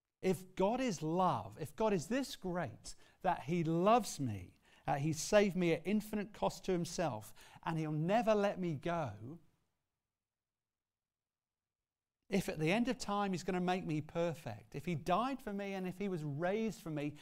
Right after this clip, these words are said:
and I'm therefore raised with him, if I have a future that is certain and secure, that must shape and affect my present. Hope in the past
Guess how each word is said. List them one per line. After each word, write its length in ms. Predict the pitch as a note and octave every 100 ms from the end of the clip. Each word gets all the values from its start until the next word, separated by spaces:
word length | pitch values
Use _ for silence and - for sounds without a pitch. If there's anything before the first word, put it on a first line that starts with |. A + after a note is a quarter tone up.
| - -
and 120 | F3
I'm 240 | A3 A3+
therefore 360 | G#3+ G#3+ G#3 F#3
raised 360 | F#3 G3+ F#3+
with 180 | F3+ D#3+
him, 380 | - F#3+ A#2 - - _ _ _ _ _
if 140 | E3 F#3
I 60 |
have 100 | F#3
a 60 | F#3
future 420 | - A#3 A#3+ A3
that 140 | F#3+ -
is 80 |
certain 580 | - - G#3 G#3 - G#3+
and 180 | F3 F#3
secure, 540 | - F#3 - G#3 F3+ F3 - -
that 180 | G#3+ F#3
must 600 | F#3 F#3+ A#3+ - - - - _ _
shape 460 | - - G3 G3+ - -
and 120 | E3+
affect 440 | C#3 - F3 -
my 280 | C#3 B2+ B2+ - -
present. 520 | G3 A3+ - A#2 - - _ _ _ _ _ _ _
Hope 280 | - A3+ A#3+
in 80 | G#3
the 80 | D#3+
past 600 | - A2 A2 C3+ - -